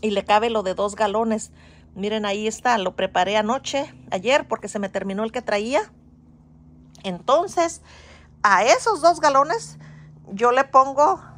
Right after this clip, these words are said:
lo de veintidós cucharadas. Hubo una vez que lo hice con treinta y tres cucharadas. No les pasó nada, pero ¿saben qué? Ya no les puse treinta y tres, no lo hice por,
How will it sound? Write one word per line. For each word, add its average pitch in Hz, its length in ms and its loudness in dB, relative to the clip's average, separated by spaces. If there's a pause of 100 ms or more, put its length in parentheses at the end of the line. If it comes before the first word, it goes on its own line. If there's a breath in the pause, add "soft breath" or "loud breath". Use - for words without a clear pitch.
(100)
lo 202 160 -4
de 196 120 -2
veintidós 202 640 -4
cucharadas. 202 640 2 (120)
Hubo 247 260 0
una 285 160 0
vez 240 180 -2
que 254 120 -6
lo 214 100 -4
hice 233 200 -6
con 196 220 -4
treinta 175 400 -4
y 147 120 -6
tres 190 280 -8
cucharadas. 170 560 -2
No 220 200 0
les 311 180 0
pasó 202 320 -2
nada, 196 280 0 (300 loud breath)
pero 190 180 -4
¿saben 240 300 0
qué? 185 220 -2 (240 loud breath)
Ya 220 220 2
no 247 100 2
les 262 160 -2
puse 247 280 -4
treinta 233 320 -4
y 220 60 -4
tres, 254 300 -2
no 220 160 2
lo 240 100 -2
hice 233 180 -4
por, 208 300 -2